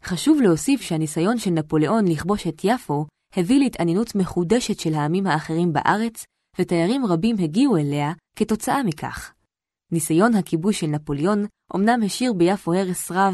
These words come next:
והרוגים, אך גם פרסם את שמה כעיר נמל מרכזית ושער הכניסה למזרח התיכון.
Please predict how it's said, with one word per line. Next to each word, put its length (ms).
והרוגים, 600
אך 160
גם 180
פרסם 400
את 100
שמה 400
כעיר 340
נמל 340
מרכזית 640
ושער 420
הכניסה 600
למזרח 580
התיכון. 500